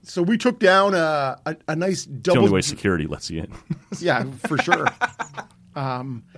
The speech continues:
Speaker 1: we took down pre-show a nice double dry hopped I P A from Evergreen called
Speaker 2: Mm-hmm.
Speaker 1: Cobra Chicken.
Speaker 2: Yeah.
Speaker 1: Uh, there's a story behind the title, but, uh, it escapes me.
Speaker 2: Sounds a lot like choking the chicken to me, man. I,
Speaker 1: Yeah.
Speaker 2: I don't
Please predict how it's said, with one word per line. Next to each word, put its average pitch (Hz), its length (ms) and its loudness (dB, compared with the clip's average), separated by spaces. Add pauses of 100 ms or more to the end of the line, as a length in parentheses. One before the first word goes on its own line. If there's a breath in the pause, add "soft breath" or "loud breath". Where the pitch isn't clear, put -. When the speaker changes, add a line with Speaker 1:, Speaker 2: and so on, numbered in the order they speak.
(680 soft breath)
Speaker 1:
we 175 140 0
took 226 180 2
down 185 240 6
pre-show 180 480 2
a - 40 -2
nice 147 200 -2
double 160 440 -4
dry 139 340 0
hopped 139 460 -4 (280)
I 143 160 -2
P 139 260 -2
A 127 40 0
from 139 180 -2
Evergreen 131 480 0
called 120 340 2
Speaker 2:
Mm-hmm. - 80 -16 (100)
Speaker 1:
Cobra 180 340 -4
Chicken. - 460 -10 (180)
Speaker 2:
Yeah. 90 140 -8 (460)
Speaker 1:
Uh, 98 140 -10
there's 139 200 -8
a 196 40 -4
story 247 280 -4
behind 180 300 -4
the 160 60 -4
title, 190 360 -4
but, 185 680 -4
uh, 185 920 -4
it 190 60 -8
escapes 180 440 0
me. 127 80 -6
Speaker 2:
Sounds 90 300 -4
a 98 40 -8
lot 90 200 -2
like 90 120 -6
choking 87 340 -6
the 82 60 -8
chicken 95 280 -6
to 92 60 -2
me, 95 120 0
man. 80 320 -4
I, 80 180 -6
Speaker 1:
Yeah. 156 120 0
Speaker 2:
I 85 140 -4
don't - 160 -16